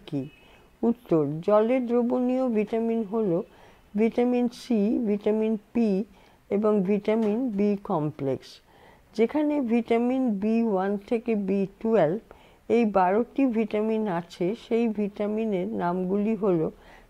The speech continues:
ভিটামিন বি ওয়ান থায়ামিন, টি এইচ আই এ এম আই এন ই, ভিটামিন বি টু রাইবোফ্লাভিন, ভিটামিন বি থ্রি নায়াসিন, ভিটামিন বি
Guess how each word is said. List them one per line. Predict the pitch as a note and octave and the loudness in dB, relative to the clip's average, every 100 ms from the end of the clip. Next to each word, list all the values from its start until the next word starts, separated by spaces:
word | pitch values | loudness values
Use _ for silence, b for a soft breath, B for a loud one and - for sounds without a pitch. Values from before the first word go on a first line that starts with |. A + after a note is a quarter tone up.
| - | -4
ভিটামিন | A3 G#3+ A#3+ A#3+ A#3 | -4 0 0 2 2
বি | G#3+ F3+ G#3 A3+ A#3 | 0 0 0 2 2
ওয়ান | F#3 F#3 E3 F3 C4 b b b - | 2 0 0 -2 -6 b b b -20
থায়ামিন, | - G#3+ G#3+ G#3 F3+ D#3+ F#3 D4 B B B B B - - | -2 4 4 4 2 2 0 -4 B B B B B -16 0
টি | A#3+ B3 A3+ | 2 4 4
এইচ | A3 A#3 - | 4 0 -2
আই | F3+ F#3+ | 0 2
এ | G#3 F#3+ F3 A#3+ | 2 2 2 0
এম | F3 G3+ F#3+ | 0 0 2
আই | F#3+ G3+ | 2 2
এন | D#3 D#3+ D#3 | 2 0 0
ই, | C#3+ F#3 - - B B B B - - | -2 -4 -8 -20 B B B B -8 -2
ভিটামিন | A#3 B3 A#3+ B3+ A3+ F#3 | 0 2 2 2 2 2
বি | A3 A#3 - - | 2 2 -2 0
টু | G#3+ F3 C4 - - - F3 F#3+ | 2 2 -2 -12 -20 -10 -8 -2
রাইবোফ্লাভিন, | G#3 G#3+ G#3 A3 A#3+ - F3+ D#3+ D3+ C#3+ A#3+ - B B B B - - - - | 2 2 2 0 -2 0 2 2 0 0 -4 -8 B B B B -20 -20 -20 -6
ভিটামিন | F3 A3+ A#3+ A#3+ B3 B3 F3+ | 0 0 2 0 2 0 2
বি | F#3+ G#3 A3 - - | 2 2 2 -2 -14
থ্রি | - A3+ F3+ A3+ D4 - - | -2 2 2 0 -6 -16 -8
নায়াসিন, | F#3+ G3+ G#3+ A3 A3+ - F#3 D#3 G3+ C#4+ B B B B | -4 -2 0 0 -2 -2 -2 0 -2 -6 B B B B
ভিটামিন | A3+ A3 A#3+ A#3 A#3+ G#3 | -4 -2 0 0 0 0
বি | G3+ G#3+ | 0 0